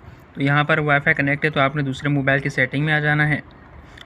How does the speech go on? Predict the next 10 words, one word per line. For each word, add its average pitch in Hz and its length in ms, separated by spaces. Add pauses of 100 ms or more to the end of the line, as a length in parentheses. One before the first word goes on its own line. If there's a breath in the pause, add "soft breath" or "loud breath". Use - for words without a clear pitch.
और 143 100
यहाँ 139 240
पर 147 180
आपको 143 480
option 139 340
नज़र 139 180
आएगा 135 240
other 143 260
wireless 135 460
connection। 131 460